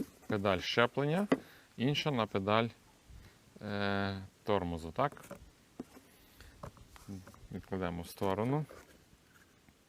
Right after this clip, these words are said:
Так, добре. І ось наші ущільнювачі бокового вікна.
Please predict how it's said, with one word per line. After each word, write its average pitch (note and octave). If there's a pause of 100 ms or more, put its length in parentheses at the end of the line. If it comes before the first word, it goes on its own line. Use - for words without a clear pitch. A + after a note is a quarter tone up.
(760)
Так, F2 (580)
добре. F#2 (1500)
І C#3
ось A2+
наші A2+ (1120)
ущільнювачі C3
бокового G#2+
вікна. F#2+